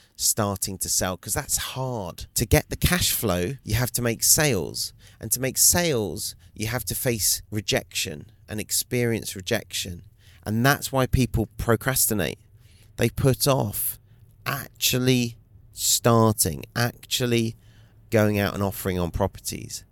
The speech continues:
actually putting marketing out there and offering seventy-five percent of market value, 'cause they're scared of people saying no. Do you know I can list on one hand the number of people that have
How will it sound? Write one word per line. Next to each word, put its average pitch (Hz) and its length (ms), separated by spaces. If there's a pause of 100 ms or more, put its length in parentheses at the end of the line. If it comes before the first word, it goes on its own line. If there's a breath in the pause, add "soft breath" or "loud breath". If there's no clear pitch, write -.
actually 113 540
putting 104 340
marketing 101 500
out 95 220
there 87 180
and 87 120
offering 92 360
seventy-five 87 640
percent 82 400
of 82 120
market 85 340
value, 78 420
'cause 131 140
they're 135 160
scared 143 400
of 147 80
people 107 260
saying 113 360
no. 156 320 (160)
Do - 100
you 185 80
know 127 220
I 104 80
can 107 240
list 104 240
on 101 140
one 101 240
hand 98 420
the 85 80
number 90 260
of 90 100
people 87 420
that 87 200
have 87 300